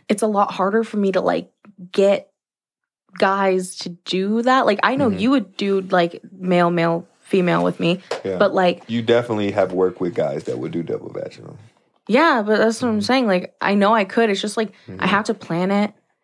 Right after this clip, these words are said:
Speaker 1: and I wanna do an Easter orgy.
Speaker 2: You should
Speaker 1: Super
Speaker 2: ask,
Speaker 1: random.
Speaker 2: you should ask your fans. Ask them if they even want it.
Speaker 1: Oh, I know they do.
Speaker 2: Oh, they do?
Speaker 1: When
Speaker 2: Oh,
Speaker 1: I,
Speaker 2: yeah.
Speaker 1: when I'm telling you, like,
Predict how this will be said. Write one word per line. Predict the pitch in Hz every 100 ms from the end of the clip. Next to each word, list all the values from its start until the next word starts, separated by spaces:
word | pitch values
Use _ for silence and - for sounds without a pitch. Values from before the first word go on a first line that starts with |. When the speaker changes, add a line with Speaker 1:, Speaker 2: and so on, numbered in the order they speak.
| _ _ _ _ -
Speaker 1:
and | 208
I |
wanna | 208 233 359
do | 320
an | 262
Easter | 196 190 -
orgy. | - - -
Speaker 2:
You | 180
should | 147 175
Speaker 1:
Super | -
Speaker 2:
ask, | 131
Speaker 1:
random. | 175 -
Speaker 2:
you | 113
should | 120 117
ask | 120 117
your | 120
fans. | 131 143 104 92 - _ _ _ _ _ -
Ask | 113 117
them | 120
if | 117
they | 113
even | 110 110
want | 107 113 113
it. | - -
Speaker 1:
Oh, | 226
I | 202 190
know | 185
they | 175 165
do. | -
Speaker 2:
Oh, | -
they | 202
do? | 185 -
Speaker 1:
When | 190
Speaker 2:
Oh, | 196
Speaker 1:
I, |
Speaker 2:
yeah. | 202
Speaker 1:
when | 208
I'm | 208
telling | 220 196 202
you, | 202 202
like, | 185 175